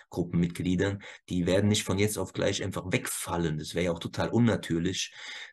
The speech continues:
Da würden ja dann auch Außenstehende fragen, was ist denn mit denen los, die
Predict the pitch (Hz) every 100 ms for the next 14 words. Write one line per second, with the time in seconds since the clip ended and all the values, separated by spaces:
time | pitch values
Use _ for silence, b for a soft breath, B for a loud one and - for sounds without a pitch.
0 | _ 78 92 92 87 85 80 85 98 104
1 | 98 - 90 87 - 90 87 85 - 85
2 | 82 95 113 110 90 87 - 85 85